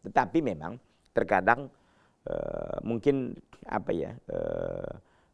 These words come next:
eh, terjadi ada, eh, kita katakanlah kebutuhan sehingga, eh, kita harus membayar uang, ya, utang tadi dengan mata uang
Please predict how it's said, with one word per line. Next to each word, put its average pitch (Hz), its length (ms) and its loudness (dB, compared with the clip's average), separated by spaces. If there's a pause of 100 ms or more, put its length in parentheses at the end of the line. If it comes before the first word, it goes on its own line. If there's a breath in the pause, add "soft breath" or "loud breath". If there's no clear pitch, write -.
(140)
eh, - 160 -6
terjadi 95 640 2
ada, 82 520 -2
eh, - 600 -6
kita 90 160 -2
katakanlah 92 480 0
kebutuhan 107 640 -2
sehingga, 104 480 -2 (400 soft breath)
eh, 50 640 -6
kita 113 240 2
harus 104 80 -8
membayar 95 320 -2
uang, 98 320 2 (560)
ya, 85 320 -2
utang 104 320 -2
tadi 95 240 -4
dengan 101 320 -4
mata - 240 -8
uang 85 240 -6